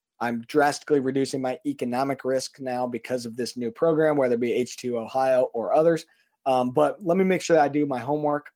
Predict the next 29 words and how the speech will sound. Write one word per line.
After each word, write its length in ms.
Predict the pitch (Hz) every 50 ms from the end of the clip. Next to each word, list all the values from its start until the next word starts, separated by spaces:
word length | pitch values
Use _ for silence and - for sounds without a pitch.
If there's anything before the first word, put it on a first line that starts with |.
| _ _ _ _ -
I 80 | 120
do 160 | 127 127 147 160
my 100 | 170 165
research, 640 | 156 156 151 147 - - 147 147 143 - - - _ _ _ _ _ _
that 80 | - 127
I 80 | 127 123
find, 560 | - - 143 135 135 131 131 131 127 127 123 - -
you 100 | 135 127
know, 100 | 127 120
somebody 480 | 117 - - 139 131 131 131 131 127
that 180 | 123 123 113 -
can 160 | - 113 120
mentor 340 | 139 160 175 156 - 160 151
me, 280 | 151 151 151 151 143 135
or 120 | 123 110
I 80 | 110 110
find 280 | - - 143 139 135 -
somebody 300 | 131 131 131 127 127 123
that 160 | 120 117 -
can 100 | 117 113
help 220 | 120 135 131 120
me 80 | 120 113
through 260 | - - - 151 156
this 160 | 151 156 151
process 540 | - - 143 139 139 135 - 139 135 - - - _ _ _ _ _ _ _
to 60 | -
make 220 | 143 151 156 151 -
sure 280 | - - 151 147 143
that 320 | 131 135 131 127 127 127